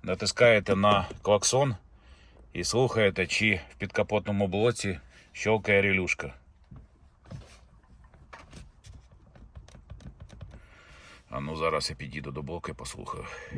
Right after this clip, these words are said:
Ось ця нижня релюшка відповідає за клаксон. Значить, дивіться. Натискаю на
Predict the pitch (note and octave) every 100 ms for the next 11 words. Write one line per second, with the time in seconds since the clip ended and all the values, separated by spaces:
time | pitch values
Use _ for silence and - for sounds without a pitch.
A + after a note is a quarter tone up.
0 | - - - - - - - - - -
1 | F#2+ F2 D#2 D#2+ D#2 D#2+ D#2+ - D#2 C#2
2 | E2 E2 E2 D2+ D#2 F2 - C#3 C3+ -
3 | - - - - - - - - - F#2
4 | F#2+ D#2 F2 D#2+ - - - - - -
5 | - - - - - - - - - -
6 | - - - - - - - - - -
7 | - - D2+ E2+ G2 - G2 E2 D#2 E2